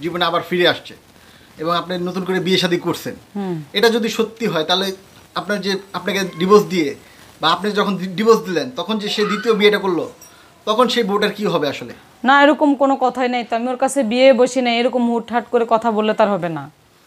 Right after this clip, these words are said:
Speaker 1: তাহলে এরকম বাজে বাজে কমেন্ট কেন করছে সবাই?
Speaker 2: এ-, এরকম বাজে বাজে যারা কমেন্ট করতেছে এটা তাদের ব্যক্তিগত ব্যাপার,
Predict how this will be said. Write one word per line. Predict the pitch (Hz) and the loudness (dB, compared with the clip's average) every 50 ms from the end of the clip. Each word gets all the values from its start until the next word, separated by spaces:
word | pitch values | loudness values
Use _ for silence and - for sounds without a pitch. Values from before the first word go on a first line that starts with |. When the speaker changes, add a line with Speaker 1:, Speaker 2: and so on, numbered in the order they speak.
| _ _ _ - - | _ _ _ -8 -2
Speaker 1:
তাহলে | 190 226 233 233 - | 0 0 0 2 4
এরকম | 240 240 240 269 247 | 4 4 4 2 2
বাজে | 220 220 220 240 | 2 4 4 4
বাজে | 240 214 | 2 2
কমেন্ট | 220 220 220 220 214 208 | 2 0 -2 -2 -2 0
কেন | 233 226 247 | 0 0 2
করছে | 214 208 - - - 123 | 2 0 -2 -6 -8 -8
সবাই? | - 147 233 | -6 -2 0
Speaker 2:
এ-, | 240 247 240 233 - - | 2 2 0 0 -2 -2
এরকম | - 247 254 277 - 294 277 | 0 0 2 4 4 6 6
বাজে | 262 285 294 247 294 | 8 8 6 6 6
বাজে | 285 294 269 285 285 | 4 4 4 2 2
যারা | 247 269 262 277 | 4 4 4 2
কমেন্ট | 269 - 277 277 277 285 277 | 2 0 0 0 0 -2 -4
করতেছে | - 294 247 277 262 294 | -4 -6 -6 -4 -2 -2
এটা | 254 262 | 0 0
তাদের | 262 269 262 233 247 247 | 2 2 2 2 2 2
ব্যক্তিগত | 220 277 247 - - 247 240 226 226 240 | 0 0 0 0 -2 -2 -2 -2 -2 -2
ব্যাপার, | 196 208 196 160 - 170 160 160 | -2 -2 -4 -4 -4 -6 -8 -8